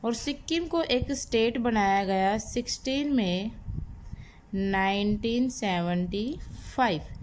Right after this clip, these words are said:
सोलह मई उन्नीस सौ पिचहत्तर में सिक्किम एक स्टेट बना था। Number of district यानी कि कितने डिस्ट्रिक्ट है सिक्किम में?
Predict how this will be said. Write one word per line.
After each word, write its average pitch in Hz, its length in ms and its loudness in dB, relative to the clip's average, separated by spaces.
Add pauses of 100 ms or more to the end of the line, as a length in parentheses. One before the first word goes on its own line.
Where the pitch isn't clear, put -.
(340)
सोलह 254 380 4
मई 269 220 0
उन्नीस 240 380 2
सौ 262 80 -2
पिचहत्तर 247 500 -2
में 247 140 2
सिक्किम 240 460 -4
एक 226 220 -4 (560)
स्टेट 226 420 0
बना 262 260 0
था। 262 200 0 (420)
Number 277 300 2
of 370 120 4
district 254 480 -2
यानी 254 220 0
कि 254 80 0
कितने 262 300 -2
डिस्ट्रिक्ट 277 380 0
है 285 80 2
सिक्किम 285 380 -4
में? 302 200 -2